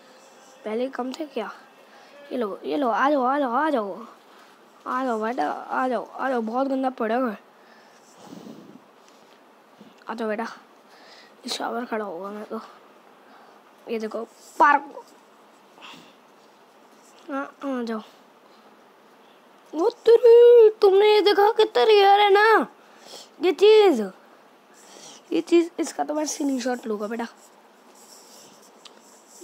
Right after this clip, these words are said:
चीज़ कितनी यार है, guys। पापा, अपने बच्चे को। rare चीज़ भाई, कितनी rare थी वो चीज़।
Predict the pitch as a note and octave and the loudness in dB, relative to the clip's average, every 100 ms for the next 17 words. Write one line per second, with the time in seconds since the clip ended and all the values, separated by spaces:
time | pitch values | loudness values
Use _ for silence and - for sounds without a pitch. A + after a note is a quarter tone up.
0 | C#4+ - G4 F#4 - - G4 G#4 G4 F#4 | -4 2 4 2 -10 0 6 6 6 4
1 | G#4 D#4+ E4+ F4 A#4 B3 - - - - | 2 2 2 4 2 0 -6 -20 -20 -20
2 | - - - _ _ - - - - - | -20 -20 -20 _ _ -20 -20 -20 -20 -20
3 | - - - _ - C#4 - - - - | -20 -20 -20 _ -2 0 0 0 0 -6
4 | - - - - _ _ _ _ - - | -16 -18 -20 -20 _ _ _ _ -20 -20
5 | - - - - _ E4+ D#4+ E4+ F4+ F4+ | -20 -20 -20 -20 _ -4 0 2 2 2
6 | F4 D#4 C#4+ C#4 C#4+ - - G4+ F4 E4 | 0 0 0 2 0 -4 -4 -2 0 0
7 | E4 D4+ - E4+ E4+ - D#4+ D4+ G#3+ | -2 -4 -4 -2 -2 -2 0 0 -4